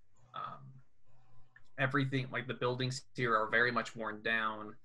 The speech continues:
Um, there are unrepaired windows and shutters. Um, very, very, uh, it's the poorest area of the city.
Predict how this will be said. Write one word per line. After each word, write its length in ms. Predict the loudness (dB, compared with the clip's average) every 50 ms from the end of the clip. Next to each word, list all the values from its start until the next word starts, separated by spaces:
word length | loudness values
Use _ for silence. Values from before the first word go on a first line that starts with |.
| -20 -20 -20 -20 -20 -20 -20 -20 -20 _ _ _ _ _ _ _ _ -8 -8
Um, 440 | -8 -6 -8 -12 -12 -14 -14 -12 -12 -12 -12 -12 -12 -14 -16 -18 -20 -20 _ _ _ _ _ _ _ _ _ -2
there 160 | -2 0 0 0
are 200 | -2 -2 -2 -2
unrepaired 500 | -2 -2 -2 -4 -2 2 2 2 2 2 0
windows 580 | -2 -2 0 2 4 4 4 2 0 -2 -6
and 100 | -10 -10
shutters. 840 | -6 -4 -2 -2 -2 -4 -4 -6 -8 -10 -10 -10 -10 -10 -12 -12 -16 _ _ _ _ _
Um, 260 | -16 -14 -14 -14 -16 -18 -20 -20 -20 _ _ _ _ _ _ _ _ _ _ _ _ _ _ _ _ _ _ _ _ _ _ _ -20 -20 -20 _ _ -20 -14 -10 -2
very, 240 | -2 0 0 0 0
very, 400 | 0 2 0 0 -2 -6 -10 -12 -14 -14 -12
uh, 220 | -10 -10 -10 -12 -12 -14 -14 -14
it's 160 | -12 -12 -10
the 100 | -10 -12
poorest 500 | -10 -4 -4 0 0 0 0 -2 -2 -4
area 280 | -2 -2 0 -2 -2 -4
of 60 | -6
the 80 | -8 -6
city. 460 | -4 -4 -4 -2 -2 -4 -4 -4 -6